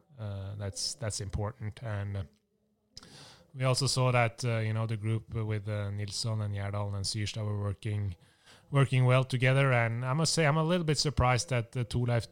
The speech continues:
took that third place after being in a, in the breakaway for so many kilometers. Uh, but, uh, he was strong, and I would say he deserved that, uh, that third podium, uh, podium place, even though I think Tud was also, also chasing that one after,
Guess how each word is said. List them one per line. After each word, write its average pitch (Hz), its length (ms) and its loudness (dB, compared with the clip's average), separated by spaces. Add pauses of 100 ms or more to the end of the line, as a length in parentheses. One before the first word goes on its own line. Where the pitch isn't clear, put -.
(100)
took 120 160 -4
that 117 180 0
third 123 220 0
place 131 480 0 (540)
after 120 220 -2
being 113 220 0
in 110 120 0
a, 110 280 0
in 113 80 0
the 107 80 0
breakaway 113 440 -2
for 120 140 -2
so 123 140 -2
many 120 180 -2
kilometers. 123 580 -2 (160)
Uh, 117 460 0
but, 110 380 -6
uh, 113 200 0 (600)
he 143 120 -2
was 139 160 4
strong, 131 460 6
and 117 420 2
I 123 80 0
would 123 160 2
say 120 180 2
he 110 80 2
deserved 110 440 0
that, 104 300 -2
uh, 104 260 0 (500)
that 127 180 0
third 127 260 4
podium, 120 480 4
uh, 104 420 -2 (200)
podium 113 300 0
place, 107 400 -2
even 113 240 -2
though 110 120 0
I 107 80 0
think 107 260 -4 (240)
Tud 113 260 -2
was 107 280 0
also, 101 600 -2 (560)
also 123 200 2
chasing 117 440 2
that 117 200 4
one 127 160 4
after, 113 540 0